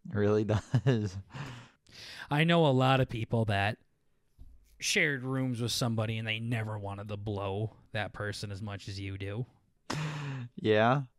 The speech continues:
Speaker 2: Yeah.
Speaker 1: Huh.
Speaker 2: Except in, uh, once again, the adult videos that I seen when you're
Speaker 1: Then
Speaker 2: sharing
Speaker 1: that's a
Speaker 2: room with your
Speaker 1: whole different
Speaker 2: stepsis.
Speaker 1: story.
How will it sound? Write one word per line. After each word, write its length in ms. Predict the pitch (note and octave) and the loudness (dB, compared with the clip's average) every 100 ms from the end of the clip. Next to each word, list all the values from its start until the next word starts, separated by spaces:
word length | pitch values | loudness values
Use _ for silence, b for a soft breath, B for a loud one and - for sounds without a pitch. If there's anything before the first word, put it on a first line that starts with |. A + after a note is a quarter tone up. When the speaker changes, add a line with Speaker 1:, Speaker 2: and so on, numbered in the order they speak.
| _ _ _ _ | _ _ _ _
Speaker 2:
Yeah. 300 | F#2 F2+ G2 G#2+ _ _ _ - - | -12 -10 -10 -12 _ _ _ -20 -10
Speaker 1:
Huh. 460 | F#2 G2+ B2 G2+ F#2 - _ _ _ - | -4 2 4 4 2 -6 _ _ _ -6
Speaker 2:
Except 440 | F#3 - C4+ - | 0 4 4 4
in, 160 | F#3 D#3 D#3 | 0 -2 -4
uh, 60 | |
once 260 | C3+ A2+ - | -4 -4 -4
again, 300 | G#2+ A2+ G#2+ | -4 -6 -6
the 100 | F2+ | -8
adult 320 | G#2 G#2 G#2+ | -6 -6 -6
videos 440 | D#3 F#2 E2+ D#2 | -10 -8 -8 -8
that 120 | F#2 C#2+ | -10 -8
I 140 | D#2+ | -8
seen 480 | - G2+ E2+ F2 G#2+ - _ | -6 -8 -8 -10 -10 -14 _
when 100 | F#2 | -14
you're 120 | F#2 | -2
Speaker 1:
Then 120 | B2 C#3+ | 4 6
Speaker 2:
sharing 120 | B2+ | 6
Speaker 1:
that's 240 | A#2+ B2 | 6 4
a 60 | A2 | 4
Speaker 2:
room 120 | A2 | 4
with 100 | A#2 | 6
your 120 | A#2 | 8
Speaker 1:
whole 140 | A2+ A2+ | 8 8
different 480 | G#2 A#2 A#2 A#2+ A#2 | 6 4 4 0 2
Speaker 2:
stepsis. 20 | |
Speaker 1:
story. 600 | - A2 G#2+ G2 F#2+ F#2 | 2 4 4 4 2 0